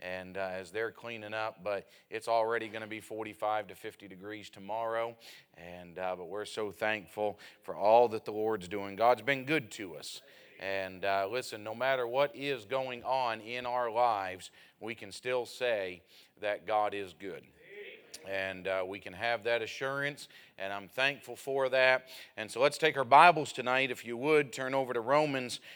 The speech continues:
chapter number thirteen. Romans chapter number thirteen.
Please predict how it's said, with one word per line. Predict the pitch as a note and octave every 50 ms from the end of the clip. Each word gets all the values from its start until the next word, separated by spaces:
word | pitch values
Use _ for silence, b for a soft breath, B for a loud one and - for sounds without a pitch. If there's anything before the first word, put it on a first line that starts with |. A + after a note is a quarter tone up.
| B B B
chapter | - - C#3+ C#3 - - C3
number | B2+ C3+ C3+ C3 B2+ A#2
thirteen. | - - C#3+ D3 C#3 - - - - D#3+ D#3+ C#3+ B2+ B2+ C3 C#3+ C#3+ B B B B B B B B
Romans | - A2+ B2 B2+ B2+ B2 A#2 A2
chapter | - - C3+ C3 B2+ - - A2+
number | A#2+ B2 B2 A#2 A#2
thirteen. | G#2+ - C3+ C3 B2+ - - - - D3 D3 D3 C#3+ D3 D3 C#3+